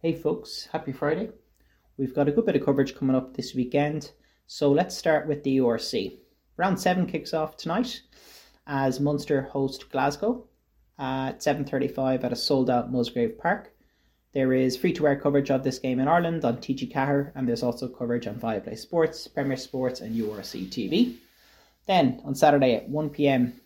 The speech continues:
we have a South African derby between Bulls and the Sharks. There is free-to-air coverage of this game in Ireland on T G Ceathair, and there will also be coverage on Viaplay Sports, Premier Sports and U R C T V.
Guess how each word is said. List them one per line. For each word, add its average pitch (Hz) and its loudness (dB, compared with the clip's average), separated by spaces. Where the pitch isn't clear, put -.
we 135 -4
have 123 0
a 123 -2
South 147 2
African 139 0
derby 143 2
between 131 2
Bulls 127 0
and 117 -6
the - -6
Sharks. - 2
There 147 6
is 226 8
free-to-air 139 0
coverage 135 2
of 135 0
this 123 -4
game 131 0
in 123 2
Ireland 139 4
on 120 -2
T 135 2
G 127 -2
Ceathair, 147 2
and 131 0
there 127 6
will 127 6
also 143 6
be 123 2
coverage 123 4
on 117 4
Viaplay 117 2
Sports, 156 0
Premier 131 -2
Sports 127 -6
and 113 -6
U 123 -6
R 113 -2
C 113 -4
T - -6
V. - -2